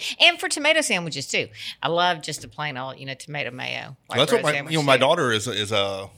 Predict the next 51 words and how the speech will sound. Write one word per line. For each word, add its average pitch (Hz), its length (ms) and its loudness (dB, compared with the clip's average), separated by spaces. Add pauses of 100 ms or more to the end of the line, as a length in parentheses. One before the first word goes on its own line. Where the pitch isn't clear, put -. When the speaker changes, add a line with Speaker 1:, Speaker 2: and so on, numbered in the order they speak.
Speaker 2:
I 101 60 -10
guess, 104 180 -4
a 101 40 -6
pescatarian 98 760 -6
would 92 80 -14
be 95 100 -10
the 92 120 -12
way 92 100 -10
to 90 80 -12
put 92 160 -4
it. 98 140 -6 (340)
So 110 140 -6
she's 135 340 -2
not 120 180 2
into 120 200 -4
the 104 80 -2
bacon, 139 300 2
but 110 100 -4
she's 131 180 -4
been 160 140 -4
eating, 104 260 -2
like, 98 220 -8
tomato 113 260 2
sandwiches, 117 500 -2
basically, 76 520 -10
with 98 180 -10
the 104 120 -10
fresh 104 280 -4
tomatoes 95 460 -6
from 95 100 -16
the 92 80 -14
market 90 460 -8
and, 85 240 -14 (440)
and 85 200 -14 (160)
toasted 90 360 -6
bread 87 260 -8
and 87 140 -12
mayo. 87 400 -8 (200)
Speaker 1:
I 294 80 2
told 269 220 -4
someone 165 320 -8
just 254 400 -4
this 240 220 -8
weekend, 147 400 -8 (400)
I 330 260 2
really 254 360 -2
think 165 440 -6
that 156 220 0
I 190 140 2
could 165 280 -8
be, 147 400 -4